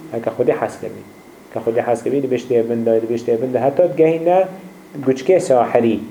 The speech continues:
یه کاهنی، یه خیبکی. ده بجنه فلان چش دو بیته. و اویش گل صد درواده چه لکر؟ ده تیک هل کرد. ده تیک هل کرد و پیغمبر بجی صلی الله علیه وسلم خلق صد درویت وی عبرت به خودی ول ناگری تو نبیش دف مرو مرو بکی درویی نه.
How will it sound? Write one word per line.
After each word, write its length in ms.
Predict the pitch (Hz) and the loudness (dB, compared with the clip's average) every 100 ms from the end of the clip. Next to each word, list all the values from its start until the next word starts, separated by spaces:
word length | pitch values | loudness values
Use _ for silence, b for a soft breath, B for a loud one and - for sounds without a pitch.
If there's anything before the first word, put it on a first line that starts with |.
| - - | -16 -2
یه 100 | 117 | -2
کاهنی، 460 | 113 117 117 123 110 | 4 2 4 2 0
یه 240 | 110 120 | 2 0
خیبکی. 540 | 117 117 113 - 110 - - - - - - - - | 2 2 2 -2 -6 -6 -16 -20 -20 -20 -20 -20 -8
ده 60 | 120 | 0
بجنه 400 | 131 139 185 208 | 0 4 4 2
فلان 320 | - 135 165 | 2 2 4
چش 140 | 165 139 | 2 2
دو 120 | 120 | 2
بیته. 240 | 113 117 147 | 2 4 4
و 120 | 202 | 6
اویش 280 | 220 214 160 | 4 4 4
گل 200 | 175 175 | 2 2
صد 320 | - 226 226 | 2 2 4
درواده 360 | 196 196 185 | 4 6 4
چه 120 | 175 165 | 2 2
لکر؟ 360 | 117 135 170 - - - 151 135 | 4 4 4 0 -12 -8 -8 -2
ده 80 | 156 | 0
تیک 260 | 165 214 120 | 2 2 2
هل 80 | 104 | 0
کرد. 200 | - - - - - - - - - - - | -2 -16 -20 -20 -20 -20 -20 -20 -20 -16 -2
ده 80 | 127 | 2
تیک 260 | 196 165 | 2 4
هل 120 | 139 | 4
کرد 200 | 135 190 | 4 4
و 60 | 226 | 4
پیغمبر 380 | 220 170 165 165 | 4 4 4 2
بجی 180 | 156 143 | 0 0
صلی 160 | 147 | 0
الله 360 | 139 143 131 123 | 2 2 4 2
علیه 100 | 120 | 2
وسلم 240 | 117 165 | 2 0
خلق 440 | - - 208 196 190 - - B B B | 2 2 4 4 2 -6 -14 B B B
صد 380 | - - 202 175 | -12 0 2 4
درویت 420 | 175 175 175 170 | 4 6 4 2
وی 260 | 175 202 208 | 2 4 4
عبرت 360 | - 160 170 175 | 4 4 4 6
به 140 | 170 | 4
خودی 200 | 160 170 | 6 6
ول 160 | 170 165 | 6 6
ناگری 320 | 208 196 156 | 4 4 2
تو 100 | 147 | 2
نبیش 260 | 185 190 143 | 4 4 4
دف 200 | 143 127 | 2 4
مرو 240 | 127 131 | 2 2
مرو 140 | 127 | 4
بکی 220 | 117 113 113 | 2 2 0
درویی 300 | 110 104 104 | -2 -4 -2
نه. 160 | 147 | -4